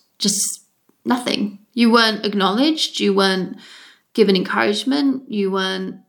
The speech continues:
praised. You weren't noticed. So the only way to get a sense of validation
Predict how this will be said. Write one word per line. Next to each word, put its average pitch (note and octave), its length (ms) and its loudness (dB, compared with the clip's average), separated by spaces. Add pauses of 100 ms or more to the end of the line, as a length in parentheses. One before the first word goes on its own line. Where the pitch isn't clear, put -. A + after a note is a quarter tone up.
praised. C#4 760 -2
You G#3 160 -4
weren't F#3 520 -4 (360)
noticed. C4 800 -2 (320)
So C4 400 0 (200)
the - 280 -8
only D4+ 440 2
way A#3+ 720 -2 (320)
to A#3+ 140 -10
get A3+ 240 -4 (420)
a A3+ 100 -8
sense C4 760 -4
of G3+ 460 -4 (600)
validation G#3+ 880 -4